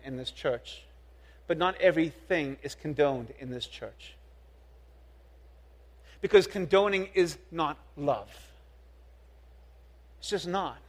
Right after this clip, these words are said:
Man, I've seen God do amazing things.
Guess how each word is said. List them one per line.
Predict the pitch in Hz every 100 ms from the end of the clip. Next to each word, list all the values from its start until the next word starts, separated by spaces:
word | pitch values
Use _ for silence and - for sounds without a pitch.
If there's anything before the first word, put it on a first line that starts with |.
| - - - - - - - - - - - - - - -
Man, | 190
I've | 190 202
seen | - 185
God | 175 170
do | 165
amazing | 160 165 175 165 170
things. | 175 143